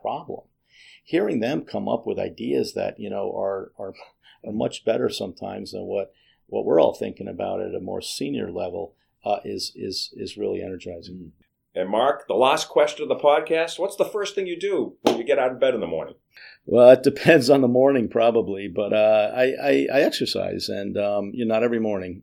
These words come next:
Speaker 1: okay? So I, I, I feel that it's just, it's good to get up and to do something and to get moving, and I tend to think a lot, you know, when I'm exercising, and then I end up coming to work when you have to start to jump right into that execution mode.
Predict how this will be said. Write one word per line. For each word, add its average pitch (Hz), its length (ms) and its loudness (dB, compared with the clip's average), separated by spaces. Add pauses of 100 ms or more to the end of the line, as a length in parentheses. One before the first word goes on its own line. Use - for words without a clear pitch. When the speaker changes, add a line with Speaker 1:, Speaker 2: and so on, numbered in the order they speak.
(120)
Speaker 1:
okay? 98 380 -4
So 98 420 -4 (600)
I, 117 80 -2
I, 123 260 0 (160)
I 117 60 0
feel 127 360 4
that 107 240 2
it's 101 220 -2
just, - 420 -4 (360)
it's - 180 -2
good 185 200 6
to 147 80 4
get 123 180 4
up 120 220 4
and - 280 -6
to 95 80 -8
do 107 180 -6
something 101 400 -4
and 92 100 -10
to 92 60 -8
get 104 220 -2
moving, 98 460 -4
and 98 300 -8
I 107 120 -8
tend - 240 -6
to - 80 -6
think - 260 -6
a - 60 -6
lot, - 320 -8 (100)
you 104 160 -6
know, 95 360 -6
when 98 380 -10 (420)
I'm 107 120 -2
exercising, 104 580 -2
and 110 120 0
then 139 100 2
I 127 100 2
end 135 200 2
up - 160 -2
coming 120 220 0
to 107 60 0
work 107 320 0
when 98 320 -6 (360)
you 104 120 0
have 107 140 2
to - 100 -8
start 101 340 -2
to 98 220 -4
jump - 280 -6
right 104 180 2
into 107 220 -4
that 95 240 -4
execution 113 800 -4
mode. 123 320 0